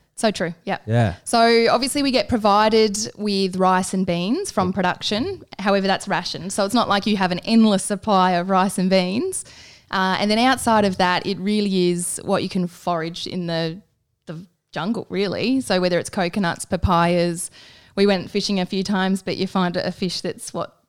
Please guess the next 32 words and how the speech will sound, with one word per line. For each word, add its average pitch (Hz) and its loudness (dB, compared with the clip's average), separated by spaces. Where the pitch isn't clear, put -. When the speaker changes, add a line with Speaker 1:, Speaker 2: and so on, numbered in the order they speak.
Speaker 1:
five 190 2
centimeters 190 0
long, 214 4
and 220 4
you 277 6
have 262 6
to - 2
try 302 2
and 339 4
Speaker 2:
<laughs> - 0
Speaker 1:
share 302 4
that 240 4
between 233 2
twelve 196 2
people. 240 0
Um, 196 0
so - 2
yeah, 214 6
it 190 6
really 247 6
is 196 2
brutal. 175 0
So 208 0
I 214 4
ended 208 0
up 190 -2
losing 190 -2
eight 190 -2
kilos 185 -2
the 185 -4
first 185 -2
time 254 0